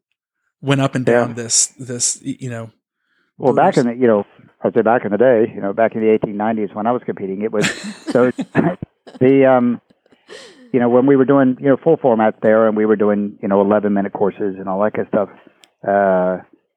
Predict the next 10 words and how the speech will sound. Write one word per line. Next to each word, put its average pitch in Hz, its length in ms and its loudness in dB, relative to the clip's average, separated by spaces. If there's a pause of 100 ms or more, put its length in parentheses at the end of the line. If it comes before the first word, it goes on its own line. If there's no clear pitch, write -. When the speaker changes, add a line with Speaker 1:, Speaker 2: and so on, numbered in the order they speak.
(160)
Speaker 2:
you 120 80 -4
know, 117 160 0
it 151 200 0
was 104 360 2 (120)
a, 101 280 -2 (600)
I 151 280 2
think 107 280 -8
one, 107 300 -2
you 101 60 -4
know, 92 120 -4